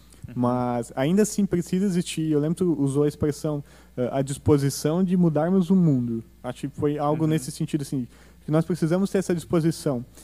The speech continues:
Speaker 2: E a disposição de mudar o mundo é no sentido de, de ser relevante, de fazer alguma coisa,
Speaker 1: Uhum.
Speaker 2: é de ser coerente, é de, dia após dia, conseguir trabalhar aquilo que o cristianismo vai transformando, vai moldando e viver aquilo de fato, sabe?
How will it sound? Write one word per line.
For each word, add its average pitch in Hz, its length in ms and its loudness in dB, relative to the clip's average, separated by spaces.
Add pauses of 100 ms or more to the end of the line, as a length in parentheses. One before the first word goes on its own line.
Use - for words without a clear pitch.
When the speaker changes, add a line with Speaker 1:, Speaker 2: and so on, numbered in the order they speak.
(200)
Speaker 2:
E 123 200 2
a 127 60 4
disposição 147 380 0
de 147 80 -2
mudar 139 240 2
o 131 80 -2
mundo 175 320 0
é 175 60 0
no 156 80 -2
sentido 147 420 -2
de, 143 300 0
de 143 140 2
ser 175 180 0
relevante, 139 680 2
de 127 80 -4
fazer 131 360 0
alguma 175 360 -2
coisa, 127 680 2 (160)
Speaker 1:
Uhum. 135 160 -14
Speaker 2:
é 127 120 0
de 139 100 -4
ser 165 180 -2
coerente, 147 1040 2 (240)
é 127 120 -4
de, 131 320 0
dia 135 240 0
após 139 360 2
dia, 160 400 0 (140)
conseguir 143 520 -2
trabalhar 131 880 0
aquilo 135 340 -2
que - 100 -6
o 131 40 -4
cristianismo 131 680 -2
vai 123 200 -4
transformando, 127 540 -2
vai 135 100 -2
moldando 127 480 -2
e 151 100 -2
viver 143 260 -2
aquilo 151 240 -2
de 131 120 -4
fato, 117 420 -4
sabe? 113 260 -12